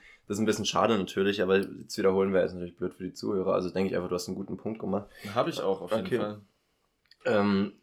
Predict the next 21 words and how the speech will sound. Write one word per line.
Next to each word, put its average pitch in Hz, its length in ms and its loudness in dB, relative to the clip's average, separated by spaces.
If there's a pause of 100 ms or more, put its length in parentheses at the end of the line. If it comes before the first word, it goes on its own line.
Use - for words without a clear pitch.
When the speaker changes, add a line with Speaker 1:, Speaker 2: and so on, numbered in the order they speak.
(200)
Speaker 1:
also 107 180 4
würdest 113 220 4
du 110 60 -4
sagen, 107 260 6
die 104 60 -2
sind 104 260 -2
mächtiger 110 520 2
als 101 160 0
Politiker 135 640 0
oder 120 140 4
einfach - 220 -2
ähnlich 123 280 0
mächtig 110 200 4
Speaker 2:
Naja, 120 120 6
Speaker 1:
oder 117 100 10
Speaker 2:
weil, - 80 8
Speaker 1:
anders 107 280 4
Speaker 2:
also, 123 60 2
Speaker 1:
mächtig? 101 400 0 (1160)
Speaker 2:
das 110 200 -4
ist, 113 160 -10